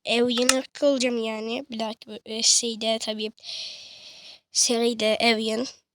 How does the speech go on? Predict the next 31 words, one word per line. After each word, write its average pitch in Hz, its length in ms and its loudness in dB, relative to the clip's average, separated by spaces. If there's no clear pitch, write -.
Bir 233 60 -2
dahaki 240 220 6
seride 233 540 4
Elite 233 520 0
Rhine 240 440 -4
diye 226 140 -6
geçecek. - 500 -4
E, 208 220 -6
diğer 247 180 -2
zor 247 320 -4
olduğu 240 240 -8
için 240 260 4
onu 220 160 -4
seçmeyeceğim 233 460 -4
Avian'ı. 226 480 -4
Her 240 140 0
neyse. 226 320 -2
Çünkü 240 340 -6
azıcık 233 280 -6
uzun 233 180 -4
<laughs> - 280 0
bana 247 180 2
göre. 226 280 -4
O - 20 -8
yüzden, 240 400 -4
e, 240 120 0
Araç 247 280 -2
Hint 233 200 -10
eğlenceli 233 420 -6
olanla 226 400 -2
başlayalım. 226 580 0